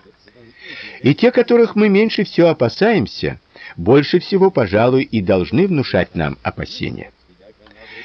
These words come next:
Меня меньше возмущает более бесхитростное распутство.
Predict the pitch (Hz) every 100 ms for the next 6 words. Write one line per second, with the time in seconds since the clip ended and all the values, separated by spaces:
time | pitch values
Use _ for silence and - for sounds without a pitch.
0 | - 101 139 156 156 156 170 120 - 101
1 | 90 90 85 - 143 208 202 196 - 170
2 | - 165 165 170 - 87 107 - - 135
3 | 151 131 - - 107 101 85 - - 78
4 | - - -